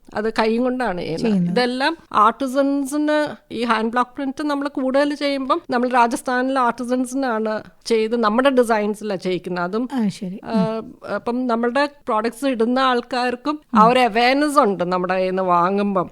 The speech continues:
Speaker 1: അത് ഇങ്ങനെ കൈ കൊണ്ട് ചെയ്ത പ്രോഡക്ട്സ് ആണ് completely. And it is really a conscious, you know,
Speaker 2: ഉം, ഉം.
Speaker 1: decision അവർ എടുക്കുന്നത്.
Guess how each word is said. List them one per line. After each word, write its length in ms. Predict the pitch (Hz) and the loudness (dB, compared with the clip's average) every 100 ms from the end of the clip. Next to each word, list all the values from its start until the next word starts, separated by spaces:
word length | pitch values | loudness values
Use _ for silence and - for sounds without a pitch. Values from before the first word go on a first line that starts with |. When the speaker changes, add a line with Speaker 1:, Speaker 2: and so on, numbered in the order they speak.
| - | -8
Speaker 1:
അത് 260 | 208 190 208 | -6 0 0
ഇങ്ങനെ 540 | 208 - 202 208 214 | 0 -2 -2 0 0
കൈ 260 | 202 214 202 | 0 0 0
കൊണ്ട് 240 | 214 208 | 0 0
ചെയ്ത 340 | 220 202 190 214 | 0 0 -2 -4
പ്രോഡക്ട്സ് 540 | 214 208 190 185 - | -2 -2 -2 -6 -2
ആണ് 320 | 175 170 185 170 | 0 0 -2 -4
completely. 600 | 156 - 180 170 175 - - 175 | -6 -6 -8 -8 -12 -12 -6 -4
And 120 | 190 190 | -4 -4
it 220 | 185 208 | -4 -4
is 60 | 190 180 180 - - - | -4 -10 -16 -20 -10 -4
really 380 | 196 196 214 233 | 0 2 2 0
a 240 | 220 190 | 2 0
conscious, 280 | 214 202 175 - _ - 208 | 0 -2 -8 -10 _ -8 -4
you 80 | 214 | -2
know, 120 | 254 | 2
Speaker 2:
ഉം, 100 | 254 | 4
ഉം. 600 | 214 175 220 185 180 190 | 2 2 -2 0 -2 -4
Speaker 1:
decision 440 | 196 190 196 254 214 | -2 -2 -2 0 0
അവർ 300 | 196 196 190 - | 0 -4 -4 -6
എടുക്കുന്നത്. 540 | 180 175 185 185 170 | -6 -6 -4 -4 -6